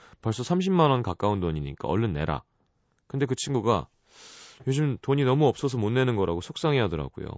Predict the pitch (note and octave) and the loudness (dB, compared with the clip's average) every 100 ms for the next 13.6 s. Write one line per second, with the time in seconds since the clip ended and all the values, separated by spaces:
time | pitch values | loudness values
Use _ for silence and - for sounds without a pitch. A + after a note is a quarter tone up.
0 | - _ _ _ D3 C3 D#2 D#2+ G#2+ A#2+ | -14 _ _ _ -10 -8 -6 -6 -2 -4
1 | - D3+ D#3 C#3 A#2 G2 - - G#2 F#2+ | -4 -6 -2 -2 -2 -6 -10 -12 -6 -6
2 | - - - - - _ A2+ A2 A#2 G#2+ | -8 -20 -20 -20 -20 _ 0 2 2 2
3 | A2 C3 A2+ G#2 E2+ F2 D#2 D2+ _ _ | 0 -2 -2 -2 -2 -4 -4 -6 _ _
4 | _ _ _ _ _ _ _ _ _ - | _ _ _ _ _ _ _ _ _ 2
5 | C#3 E3 E3 E3 D3+ F#2+ F#2 A2+ A#2+ - | 4 4 4 4 4 4 4 2 0 -4
6 | G2 A#2+ C#3+ D3 C#3+ C3+ F#3 F3+ E3+ D3 | -10 -6 0 2 2 -2 -2 0 2 2
7 | G2 - D2+ D#2 F#2 E2+ _ _ _ _ | 0 -4 -6 -4 -6 -10 _ _ _ _
8 | - G2 - D#3+ D3 A#2+ G#2+ - _ _ | -4 -4 0 2 4 2 0 -6 _ _
9 | _ _ - E3 F3 B2+ D#2 D#2+ D#2 - | _ _ -4 0 2 2 2 -2 -4 -6
10 | _ _ _ _ _ _ _ _ _ _ | _ _ _ _ _ _ _ _ _ _
11 | _ _ _ C3 D3+ D3 A#2 A#2 F#2+ E2 | _ _ _ 0 2 4 4 4 2 -2
12 | - A2+ D3+ - D#3+ C#3 C3 E2+ D2 C3 | -2 0 0 0 0 0 0 -2 -4 0
13 | F3+ A2 D#2+ C2 - E2 | 2 0 -4 -8 -12 -14